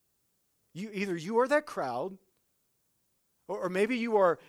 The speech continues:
you are his family. I mean, you just think how that may have felt, right? When all your brothers and your sisters, like, everybody comes out and you're like, "We gotta go seize this guy. Our brother is crazy."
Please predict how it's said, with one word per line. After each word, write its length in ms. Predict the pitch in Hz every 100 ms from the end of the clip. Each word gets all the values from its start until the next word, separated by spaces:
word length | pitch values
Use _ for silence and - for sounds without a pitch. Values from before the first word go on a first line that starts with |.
| -
you 180 | 190
are 80 | 220
his 260 | 160 160 -
family. 720 | - 165 233 269 156 107 -
I 320 | _ _ -
mean, 60 | 151
you 40 |
just 160 | 160 180
think 160 | 226 -
how 100 | 185
that 240 | 151 196 180
may 120 | 147
have 120 | 131
felt, 320 | - 127 110 127
right? 260 | 123 156 185 _ _ _ _ _ _ _ _ _ _ _ _ _ _ _ _
When 100 | 127
all 100 | 151
your 100 | 127
brothers 420 | 143 147 151 139
and 80 | 143
your 80 |
sisters, 220 | 117 156 143
like, 160 | 131
everybody 260 | - 147 156
comes 340 | - 156 147
out 180 | 151 156
and 80 | 160
you're 60 |
like, 200 | 143 135 202
"We 100 | 208
gotta 140 | 180
go 100 | 143
seize 360 | 127 - 254 190
this 180 | 139 -
guy. 120 | -
Our 140 | 151
brother 440 | 165 156 180 156 123
is 140 | 117 -
crazy." 720 | - - 285 285 - 254 214